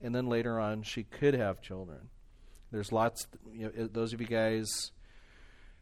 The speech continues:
you know, and gals, as you've had children and tried to have children, and, uh, you guys kn-, are aware of some of the peculiarities. Ka-, Katie and I, we got married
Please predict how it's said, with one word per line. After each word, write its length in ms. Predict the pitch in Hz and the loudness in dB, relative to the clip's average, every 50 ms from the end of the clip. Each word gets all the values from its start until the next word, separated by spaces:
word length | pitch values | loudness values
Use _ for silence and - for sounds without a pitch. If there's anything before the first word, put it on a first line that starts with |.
| - - - | -20 -12 -6
you 100 | 135 110 | -2 0
know, 380 | 110 110 110 113 117 113 113 110 | 2 2 2 2 2 2 2 0
and 100 | 107 107 | 0 2
gals, 800 | 117 107 110 113 117 120 120 117 110 - - - - - - - - - | 4 4 6 6 6 4 4 2 0 -4 -4 -6 -8 -10 -12 -16 -12 -6
as 260 | 117 113 113 104 107 | -4 -2 -2 -2 -2
you've 240 | 113 113 110 107 107 | 0 0 0 0 2
had 200 | 117 113 113 113 | 2 2 2 2
children 400 | - 127 120 120 117 120 113 107 | 0 0 0 0 0 0 -2 -4
and 100 | 107 - | -4 0
tried 180 | - 123 120 | 0 2 2
to 60 | 117 | 4
have 140 | 117 117 113 | 2 2 0
children, 580 | - - 127 120 120 120 123 120 117 117 117 110 | 0 -4 -2 0 0 0 0 0 0 0 0 -2
and, 300 | 104 98 95 92 95 95 - - - - - - - - - | -4 -4 -4 -6 -8 -10 -14 -18 -20 -20 -20 -20 -20 -10 -4
uh, 140 | 107 104 104 | -2 -2 0
you 160 | 104 110 113 | 0 -2 0
guys 280 | 117 113 110 104 - - | 0 0 0 0 -2 -4
kn-, 140 | 110 110 120 - | -4 -6 -4 -4
are 160 | 110 107 104 | -2 -2 0
aware 420 | 104 104 107 107 110 113 113 110 | 0 0 0 0 0 0 2 2
of 300 | 107 104 101 98 - - - - - | 2 0 -2 -4 -8 -16 -20 -16 -12
some 240 | - - 120 110 | -8 -6 -6 -4
of 80 | 110 107 | -2 -2
the 140 | 107 101 101 | -2 -2 -2
peculiarities. 1200 | - - 117 110 - - - 127 120 117 113 110 110 110 113 113 107 101 92 95 95 - - - - - | -4 -8 -8 -8 -8 -8 -6 -4 -2 0 0 0 2 2 2 2 0 0 -2 -4 -4 -6 -10 -10 -12 -4
Ka-, 180 | - 131 139 - - | -4 -4 -4 -4 -4
Katie 240 | - 147 151 156 | 0 2 2 2
and 80 | 160 151 | 4 4
I, 240 | 143 143 139 135 131 | 6 6 6 6 4
we 100 | 135 135 | 4 2
got 140 | 147 - 110 | 0 -2 0
married 560 | 123 127 127 127 123 123 120 120 117 120 | -2 -2 0 2 2 2 2 0 -2 -4